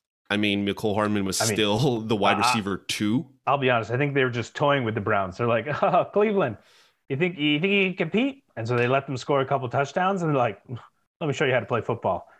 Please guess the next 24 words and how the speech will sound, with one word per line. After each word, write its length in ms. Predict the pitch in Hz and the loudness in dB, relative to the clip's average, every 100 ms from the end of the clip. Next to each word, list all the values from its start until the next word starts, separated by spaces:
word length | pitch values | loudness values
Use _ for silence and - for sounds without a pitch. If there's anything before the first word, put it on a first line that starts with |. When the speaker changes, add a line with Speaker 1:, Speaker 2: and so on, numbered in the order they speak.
| - | -2
Speaker 1:
Yeah, 180 | 120 113 | 2 4
Speaker 2:
And 80 | |
then 100 | 123 | 4
they 60 | 123 | 2
Speaker 1:
this 100 | 147 | 2
Speaker 2:
showed 140 | 143 | 2
them 80 | 127 | 2
how 80 | 123 | 0
to 80 | 113 | 0
play 160 | 120 | -2
football. 440 | 104 117 117 101 - | 0 -2 0 -2 -2
<laughs> 40 | |
Speaker 1:
this 180 | 107 135 | -2 0
is 100 | 123 | 0
classic 440 | - 107 117 120 - | 0 0 0 -4 -4
Kansas 360 | 110 107 90 | -2 -2 -2
City. 400 | - 101 87 80 | -2 0 0 -2
Uh, 260 | 85 85 85 | 0 0 2
they 120 | 90 | 0
Speaker 2:
<laughs> 0 | |
Speaker 1:
wait 280 | 90 107 113 | 0 0 0
till, 120 | 120 | -2
like, 280 | 113 101 - | -2 -2 -2
the 360 | 98 87 85 | 0 2 0